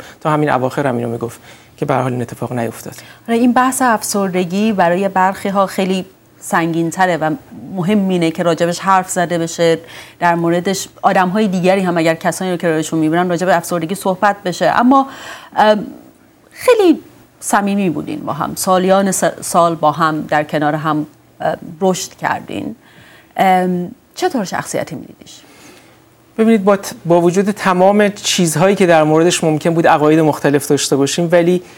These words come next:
Speaker 1: ویژگی‌هایی داشت که اون ویژگی‌ها جذب می‌کرد فرد رو. اولاً، اه، می‌خوام بگم پشیزی براش اهمیت نداشت که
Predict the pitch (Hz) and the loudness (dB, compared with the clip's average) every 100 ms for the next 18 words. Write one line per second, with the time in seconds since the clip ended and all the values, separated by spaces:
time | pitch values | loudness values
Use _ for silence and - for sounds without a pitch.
0 | - - 156 185 165 165 170 151 196 196 | -20 -6 2 2 4 4 4 4 4 4
1 | 185 - 185 180 165 147 147 147 165 170 | 2 2 0 2 2 2 0 2 2 0
2 | - - _ - - _ - 139 160 170 | -6 -16 _ -20 -20 _ -6 4 4 4
3 | 131 117 127 117 - 120 113 - 156 175 | 0 -2 -2 -2 -2 -2 -2 -2 0 2
4 | 185 185 180 - - - - _ _ _ | 2 2 -4 -16 -20 -20 -20 _ _ _
5 | _ 165 165 160 147 - 185 214 196 185 | _ -2 0 0 -2 -4 -2 0 0 0
6 | 180 170 151 - 196 165 151 147 147 139 | -2 -2 -2 0 0 2 2 0 0 -2
7 | 135 131 135 139 135 120 - - 127 | 0 2 0 2 0 0 -2 0 -2